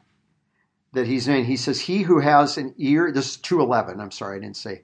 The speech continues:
two eleven, Revelation two eleven. "He who has an ear, let him hear what the Spirit says to the churches.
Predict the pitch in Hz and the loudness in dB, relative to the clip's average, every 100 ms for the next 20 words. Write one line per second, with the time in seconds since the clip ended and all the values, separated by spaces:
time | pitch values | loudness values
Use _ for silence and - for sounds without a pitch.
0 | _ - 156 143 110 92 107 107 123 135 | _ -4 -2 0 -2 -4 -8 -6 -4 -6
1 | - 110 120 110 98 104 147 170 156 143 | -8 -8 -6 -4 -6 -6 -2 0 0 -4
2 | 120 135 156 143 123 113 156 165 - - | -2 0 2 0 0 0 0 -2 -6 -4
3 | 147 147 151 147 160 135 135 113 117 | -2 0 -2 -6 -8 -8 -6 -4 -6